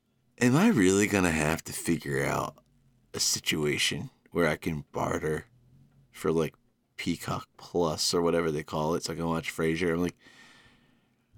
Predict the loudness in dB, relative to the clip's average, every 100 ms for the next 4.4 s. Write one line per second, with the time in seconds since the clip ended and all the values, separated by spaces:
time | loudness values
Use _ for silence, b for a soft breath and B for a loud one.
0 | _ _ _ 0 2 2 0 0 -2 0
1 | -4 0 -2 0 0 2 0 -2 -6 -6
2 | -12 0 4 4 4 2 2 4 2 2
3 | 2 4 6 6 6 4 2 2 0 -2
4 | -2 -2 -2 -6